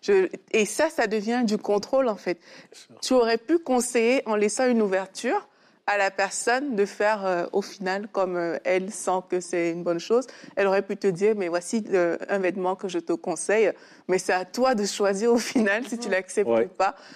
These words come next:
Speaker 1: Mais si c'est ça le vêtement qu'il te faut parce que la personne te l'a conseillé,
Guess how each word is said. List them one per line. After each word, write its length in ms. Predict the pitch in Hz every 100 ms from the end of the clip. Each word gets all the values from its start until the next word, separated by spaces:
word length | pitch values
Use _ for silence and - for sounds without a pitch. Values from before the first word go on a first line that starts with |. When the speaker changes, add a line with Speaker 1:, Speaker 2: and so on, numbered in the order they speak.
| - -
Speaker 1:
Mais 140 | 208
si 160 | - 277
c'est 200 | - 214
ça 300 | - 233 226
le 540 | 214 208 214 226 233
vêtement 560 | 208 208 214 - 233 247
qu'il 220 | 247 226
te 140 | 220 202
faut 240 | - 233
parce 260 | 233 185 -
que 80 | 214
la 180 | 196
personne 480 | 185 185 180 214 214
te 80 | 214
l'a 180 | 175 185
conseillé, 520 | - 170 175 165 220